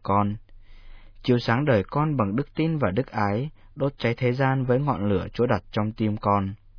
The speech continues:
Làm thế nào mà tư tưởng, ngôn ngữ, hành động con khiến người ta phải phản ứng rằng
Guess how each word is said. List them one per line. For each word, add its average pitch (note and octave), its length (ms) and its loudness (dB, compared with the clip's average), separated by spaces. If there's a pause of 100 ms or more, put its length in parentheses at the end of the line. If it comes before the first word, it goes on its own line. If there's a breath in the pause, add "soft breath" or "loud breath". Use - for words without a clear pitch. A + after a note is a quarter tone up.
(680 soft breath)
Làm G2 300 0
thế G#2 140 -2
nào F#2 400 0
mà F#2+ 160 -2 (100)
tư D3+ 100 0 (100)
tưởng, F2 300 0 (120)
ngôn D#3 260 -2
ngữ, C3 320 -2
hành A2+ 260 0
động G#2 260 -2
con C#3+ 260 0 (380 soft breath)
khiến A2+ 360 2
người B2 120 2
ta D3+ 140 -2 (160)
phải G#2 120 0
phản F2 220 -2
ứng G2+ 220 -2
rằng G2+ 300 2